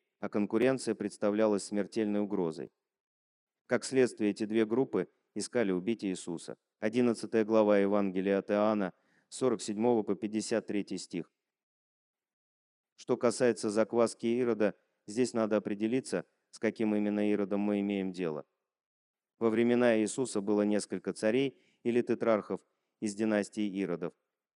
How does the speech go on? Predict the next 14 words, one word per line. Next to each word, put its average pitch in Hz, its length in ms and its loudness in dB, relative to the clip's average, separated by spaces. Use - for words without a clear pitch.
Впрочем, 127 340 2
можно 120 320 2
найти 104 320 0
общий 110 320 -2
знаменатель 101 720 -2
для 90 180 -2
них. 82 160 -6
Все 127 180 0
семейство 120 500 2
отличалось 107 580 0
как 110 200 -4
интересом 104 560 -2
к 92 40 -8
духовному, 135 680 0